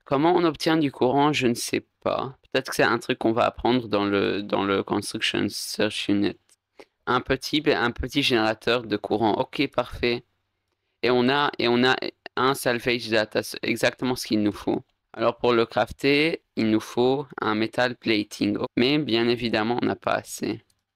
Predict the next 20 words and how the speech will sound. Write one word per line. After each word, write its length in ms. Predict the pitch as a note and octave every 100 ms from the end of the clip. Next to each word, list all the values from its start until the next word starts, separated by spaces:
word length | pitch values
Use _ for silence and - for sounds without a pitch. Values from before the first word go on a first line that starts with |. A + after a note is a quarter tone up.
| -
On 100 | B2
a 100 | C#3+
une 140 | B2+
géode 380 | B2 B2+ C#3+ D3+
dans 160 | A#2
notre 260 | A2+ A2 G#2
inventaire 840 | G#2+ A2 G#2+ A2 - A2 A#2 E3+ _ _
et 80 | -
ça 180 | - A#2+
nous 180 | B2+ B2+
a 120 | A#2
donné 340 | A2 A2+ C#3
plein 360 | B2+ - A#2 C#3
de 120 | A2+
fer. 460 | - - A#2 A2+ G#2+ - _
Voilà, 720 | A2 G#2+ A2+ A2 A2 A2 C3 F3
on 160 | A#2 A#2
a 60 |
assez. 540 | G#2 A#2+ - - A2+ F3+ _
On 60 | -